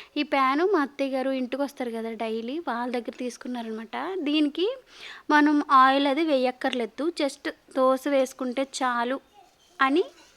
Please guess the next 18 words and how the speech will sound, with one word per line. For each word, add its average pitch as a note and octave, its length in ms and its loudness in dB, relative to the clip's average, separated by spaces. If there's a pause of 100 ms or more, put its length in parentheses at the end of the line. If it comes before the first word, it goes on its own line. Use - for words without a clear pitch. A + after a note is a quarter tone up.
ఇది C#4+ 200 0
కొన్నారనమాట. C4+ 640 -2
కానీ C4 440 -2
ఇక్కడ B3 560 0 (520)
మోసం C#4+ 380 2
ఏంటంటే D4+ 600 2 (520)
ఇది D#4+ 160 4
వాడిన C4+ 500 6
ఒక E4+ 240 4
వారం B3 400 4
రోజులు C4 360 0
కూడా D4 240 2
అవ్వలేదు. B3+ 640 -2
అసలు C4+ 260 -2
దోశలు C4 380 0
ఎలా C#4 200 2
వచ్చాయి D4 320 -2
అనుకునేవారు? B3+ 720 -2